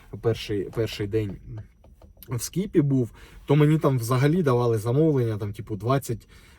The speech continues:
е, щось баксів, там, десять км, два замовлення в одному. І таких там два підряд мені давали. Тобто один зробив, другий зробив. Е, і, і ж, тобто вони мене стимулюють, щоб я працював, щоб мені подобалось, да?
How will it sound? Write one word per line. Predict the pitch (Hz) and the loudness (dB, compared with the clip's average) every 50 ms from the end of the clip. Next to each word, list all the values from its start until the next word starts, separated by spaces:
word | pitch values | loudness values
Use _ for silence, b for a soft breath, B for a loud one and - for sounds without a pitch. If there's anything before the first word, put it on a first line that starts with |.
| b - | b -2
е, | 117 113 107 104 | -2 0 0 -2
щось | - - 127 113 101 104 | -4 -2 -2 -2 -2 -2
баксів, | 104 107 139 139 - - - - 120 - | 0 4 4 4 4 2 -2 -4 -6 -4
там, | - 113 110 110 | -4 -4 -4 0
десять | 104 131 135 135 - 123 110 - | 2 4 2 4 2 -2 -4 -4
км, | - - 123 117 117 135 156 160 151 123 117 - | -4 -2 0 0 2 2 2 2 0 -2 -4 -8
два | - 95 110 113 110 110 120 117 | -12 -14 -12 -10 -4 -2 -2 -2
замовлення | 104 113 107 107 107 101 95 98 95 92 95 95 | -2 -4 -4 -4 -6 -6 -6 -8 -8 -8 -8 -8
в | 90 104 | -8 -8
одному. | 95 95 101 95 90 87 - - _ _ _ _ _ _ _ _ _ - - - - - - - - - - - - | -10 -8 -10 -10 -10 -12 -14 -16 _ _ _ _ _ _ _ _ _ -20 -20 -20 -20 -20 -20 -20 -20 -20 -20 -16 -8
І | 139 135 120 | -6 -2 0
таких | 147 135 - 180 170 - | 0 0 2 0 -2 0
там | - 147 127 127 | 0 0 0 2
два | 120 131 143 143 | 2 4 2 2
підряд | 127 - 131 120 131 135 - 110 - | 2 0 -2 0 2 2 2 0 -2
мені | - 101 98 95 95 | -6 -8 -8 -8 -8
давали. | 90 92 87 82 73 67 67 - - B B B - | -6 -6 -6 -6 -8 -10 -12 -12 -16 B B B -12
Тобто | - 104 - - 117 | -12 -10 -4 0 0
один | 117 113 151 220 269 254 | 4 4 4 4 4 2
зробив, | 202 196 196 185 170 175 160 131 120 | 4 6 6 6 6 6 4 4 4
другий | 127 143 190 226 233 196 185 190 | 4 4 4 4 4 4 2 2
зробив. | 160 160 165 160 160 156 151 143 127 B B B B B B B B B B - | 2 2 0 0 2 2 2 2 0 B B B B B B B B B B -4
Е, | 123 123 123 123 123 123 123 120 117 117 120 120 123 120 - | 0 0 2 2 2 2 0 0 0 0 0 -2 -4 -6 -6
і, | 135 147 143 135 131 135 135 | -8 -8 -6 -6 -6 -4 -2
і | 151 143 135 | 0 0 0
ж, | 127 - - | -2 -4 2
тобто | - 170 165 - - 147 | 2 2 2 4 2 2
вони | 131 139 160 175 196 | 4 4 6 6 6
мене | 196 190 185 180 180 165 | 6 6 6 6 4 2
стимулюють, | - - - 170 170 170 180 208 240 196 - | 2 2 2 2 4 4 2 2 0 -2 -2
щоб | - 143 127 - | -4 -6 -4 -2
я | 156 180 165 | 0 0 0
працював, | - - 131 139 127 - - 160 151 120 101 95 | 0 -2 -4 -4 -4 -6 -4 -2 -2 -2 -2 -4
щоб | - 110 95 113 | -8 -8 -6 -2
мені | 127 139 131 117 | -2 -2 -2 -2
подобалось, | - 139 135 135 120 101 85 90 80 64 - - - | -2 -2 0 2 0 0 0 -4 -8 -10 -12 -12 -8
да? | - 147 190 | -6 -6 -6